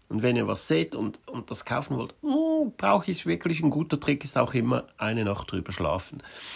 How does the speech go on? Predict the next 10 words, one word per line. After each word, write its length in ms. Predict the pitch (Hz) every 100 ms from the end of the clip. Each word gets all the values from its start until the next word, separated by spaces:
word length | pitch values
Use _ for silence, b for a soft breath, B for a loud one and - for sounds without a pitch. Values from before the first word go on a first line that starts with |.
| B B B B B B B B B
So, 680 | - - - 240 190 98 - -
Tipps 280 | - 214 -
und 140 | 185 -
Tricks 320 | 285 302 285
war 140 | 269
das. 420 | 233 233 - - -
Jetzt 440 | 175 175 - -
noch 420 | 160 151 - -
der 340 | - 101 95 -
Teaser. 640 | - 233 302 294 311